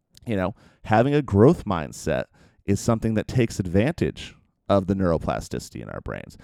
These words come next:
So a growth mindset is something we've talked about before, but it's essentially believing that with repetition and consistency and hard work, you can overcome things that you don't like in your life or change behaviors, change patterns.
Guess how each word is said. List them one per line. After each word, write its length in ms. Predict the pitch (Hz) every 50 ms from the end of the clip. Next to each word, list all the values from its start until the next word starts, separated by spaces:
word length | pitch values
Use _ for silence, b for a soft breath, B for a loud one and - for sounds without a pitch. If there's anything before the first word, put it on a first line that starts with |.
| b b b b
So 340 | - - - 113 98 90 - - _ _
a 80 | 98 95
growth 340 | - 95 110 139 170 -
mindset 520 | - 104 92 87 90 90 - - 95 87 - - b b b b b b -
is 80 | - -
something 300 | - 110 101 - 95 92
we've 160 | 95 95 -
talked 280 | - - 87 92 - -
about 220 | 90 92 85 -
before, 380 | - 92 - - 185 185 220 127
but 180 | 101 98 -
it's 140 | 87 - -
essentially 680 | 85 - - 139 156 185 160 - 104 101 95 92 95 90 b b b b b -
believing 400 | 104 110 120 127 123 123 117 107
that 180 | 101 82 65
with 240 | 87 104 113 113 -
repetition 800 | 95 104 113 113 - 110 - - 131 151 - - 120 113 117 117 -
and 160 | - 82 101
consistency 880 | - 98 98 - - - 170 165 - 135 120 - - - 98 101 113 - - _
and 140 | 76 87 101
hard 220 | 104 110 113 107
work, 340 | 123 165 185 165 156 - - b b b b b b
you 180 | - 107 127 143
can 160 | - 143 -
overcome 760 | 87 120 127 127 135 - - 160 175 185 170 151 151 151 - - _ _ - - -
things 260 | - 127 127 127 117
that 100 | 127 110
you 100 | 90 113
don't 220 | 110 107 92 76 120
like 260 | 156 156 160 - -
in 80 | 151
your 120 | 151 151 147
life 460 | 147 147 147 143 143 143 139 - - B B B B B
or 200 | - 98 101 -
change 500 | - - - 147 131 123 123 117 - -
behaviors, 640 | - 101 117 135 135 139 139 131 131 127 127 127 -
change 340 | - - 113 90 92 - -
patterns. 540 | - 127 127 127 127 139 139 139 143 -